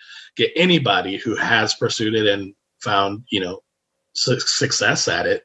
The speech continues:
to just hear, like, how they did it and things that motivated them. And like you said, the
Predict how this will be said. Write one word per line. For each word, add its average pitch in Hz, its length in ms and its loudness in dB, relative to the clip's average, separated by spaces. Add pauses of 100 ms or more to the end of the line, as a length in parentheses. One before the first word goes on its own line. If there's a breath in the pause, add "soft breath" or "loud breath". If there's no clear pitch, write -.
to - 140 0
just 110 260 0
hear, 107 180 2
like, 95 200 -2
how 95 200 -2
they 98 160 4
did 90 220 2
it 90 160 2
and 85 300 -6 (440 loud breath)
things 95 200 -4
that 101 160 0
motivated 92 520 2
them. 92 200 0
And 95 100 -4
like 107 180 -4
you 104 80 -6
said, 104 300 -2
the 104 60 -4